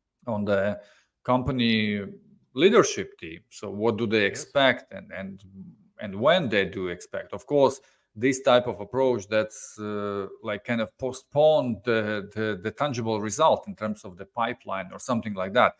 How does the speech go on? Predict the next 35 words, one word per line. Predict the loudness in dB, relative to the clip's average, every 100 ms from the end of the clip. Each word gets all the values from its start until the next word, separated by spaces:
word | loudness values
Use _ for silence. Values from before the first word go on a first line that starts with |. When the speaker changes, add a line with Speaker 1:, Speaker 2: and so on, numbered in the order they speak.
| _ _ _ _ _ _
Speaker 1:
But | 0 0 -8 -10 -2
we | -2
have | 2 0 2
to |
understand | 2 2 0 0 2
that | 2 0 -6 -14 -6
it's, | -6 -6 -10 -10 _ _
it's | -14 0
anyway | 4 6 8 8
will | 8 2
be | 0
that | -2 -4 -4 -10
way. | -14 -14
So | -4 0 0 0 -6 -12
regardless, | -6 2 6 6 4 -2
well, | -2 -2 -2
whether | -4 -2 0
you | 0 0
do | 0 -2
just | -2 -6 -4
a | -2 -2 -2
cold | 0 0 0
calling, | 6 6 6 2 -2 -4
you | 2
know, | 4
every | 6 4 2
day, | 2 2 2 0 -8 _ _ _ _ -8
people | -2 -2
simply | -2 -6 -6 -2
will | 2 2
not | 0 -2
sign | 0 0 0
up | 0 0
with | -2
you, | -2 -4 -4 -6